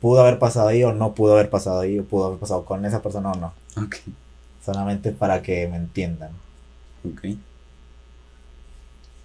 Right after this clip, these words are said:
Speaker 1: Hu-, hubo un tiempo, o sea, yo soy de las personas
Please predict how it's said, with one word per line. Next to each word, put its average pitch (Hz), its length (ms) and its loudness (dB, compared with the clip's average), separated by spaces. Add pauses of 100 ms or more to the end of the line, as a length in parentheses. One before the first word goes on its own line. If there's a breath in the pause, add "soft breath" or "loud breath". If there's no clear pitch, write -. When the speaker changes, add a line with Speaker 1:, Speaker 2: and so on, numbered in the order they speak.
(600)
Speaker 1:
Hu-, 117 180 0
hubo 127 200 4
un 139 140 4
tiempo, 143 680 2 (120)
o 120 80 0
sea, 135 220 4
yo 135 120 6
soy 160 160 4
de 160 40 6
las 165 160 6
personas 127 720 -2